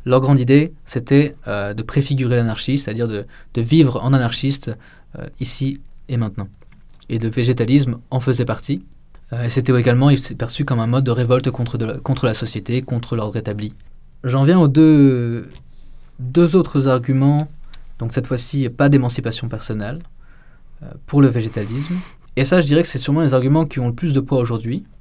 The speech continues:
mais le moins à l'époque. Donc premièrement, tout simplement, il y a le bien-être animal, hein, la, la valeur en soi de la vie des animaux. Je vous fais quelques citations. Euh, Rimbaud parle du commerce nécrophage de la production, euh,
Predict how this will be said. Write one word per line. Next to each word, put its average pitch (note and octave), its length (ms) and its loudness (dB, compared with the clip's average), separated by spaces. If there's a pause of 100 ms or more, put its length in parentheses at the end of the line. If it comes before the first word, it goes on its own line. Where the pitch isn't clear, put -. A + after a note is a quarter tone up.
mais D3+ 220 2
le D3+ 100 6
moins D#3 200 6
à - 20 4
l'époque. - 380 -2 (1200)
Donc B2+ 100 -2
premièrement, C#3 320 4
tout C#3+ 80 0
simplement, C3 400 2
il C3 60 2
y - 20 2
a B2 40 2
le A#2 80 2
bien-être C3 380 2
animal, G#2+ 480 -4
hein, F#2+ 140 -10
la, F#2 180 -12
la A2 140 -6
valeur C3 440 2
en B2 80 -2
soi C3+ 340 0 (560)
de A#2+ 480 0
la A#2 80 0
vie B2 160 0
des A#2+ 140 0
animaux. G#2+ 300 -4 (240)
Je B2+ 120 -8
vous C3+ 80 2
fais C#3+ 100 4
quelques C3+ 220 2
citations. C#3 600 2 (540)
Euh, B2+ 180 -10 (220)
Rimbaud C#3 580 6
parle B2+ 300 2
du A#2 140 -4
commerce C#3 500 2
nécrophage B2 680 2
de B2 60 -4
la A2 80 -4
production, A#2 640 -4 (400)
euh, G#2 320 -10